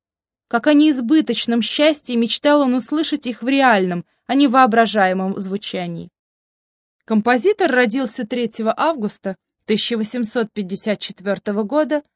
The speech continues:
в краю густых лесов и старинных замков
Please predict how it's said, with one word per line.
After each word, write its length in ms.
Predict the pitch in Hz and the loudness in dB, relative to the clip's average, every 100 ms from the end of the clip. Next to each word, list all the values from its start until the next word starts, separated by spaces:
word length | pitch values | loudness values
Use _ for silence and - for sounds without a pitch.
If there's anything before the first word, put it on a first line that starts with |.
| _ | _
в 120 | _ | _
краю 360 | - 240 262 254 | -2 2 2 0
густых 420 | 214 220 - 247 | -2 -4 -4 -2
лесов 440 | 254 247 349 370 - | -4 -4 -2 -4 -6
и 80 | - | -10
старинных 560 | 220 - 240 247 233 214 | -6 -2 0 0 0 0
замков 460 | 202 190 185 196 | 0 -2 -2 -10